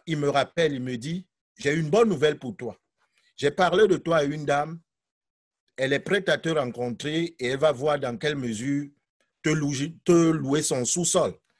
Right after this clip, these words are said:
Parce que même un sous-sol, c'était pas évident pour moi de louer parce qu'on ne, on ne m'acceptait même pas. Donc voilà comment, euh, ce monsieur, quand il a pu faire ça pour moi, j'ai eu un endroit pour vivre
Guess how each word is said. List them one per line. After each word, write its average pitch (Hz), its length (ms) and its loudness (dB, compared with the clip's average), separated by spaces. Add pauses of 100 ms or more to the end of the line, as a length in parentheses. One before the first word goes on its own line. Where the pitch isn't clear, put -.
(200)
Parce 107 160 -4
que - 60 2
même 180 240 4
un 180 80 4
sous-sol, 160 360 0
c'était 147 260 -2
pas 196 160 4
évident 147 380 0
pour 135 180 -6
moi 135 200 2
de 123 100 -4
louer 117 280 -2
parce 113 260 -2
qu'on 143 160 2
ne, 120 240 -4 (840)
on 151 80 4
ne 160 60 4
m'acceptait 139 400 0
même 156 260 2
pas. 160 180 4 (1200)
Donc 147 220 2
voilà 156 240 4
comment, 170 520 0 (440)
euh, 139 200 -2
ce 156 140 0
monsieur, 165 640 2 (240)
quand 175 100 4
il 170 200 4
a 143 80 4
pu 170 180 0
faire 156 240 4
ça 147 140 0
pour 131 180 -10
moi, 151 340 -4 (160)
j'ai 143 220 0
eu 165 240 -2 (100)
un 151 220 0
endroit 135 400 -2
pour 147 160 -6
vivre 139 300 -10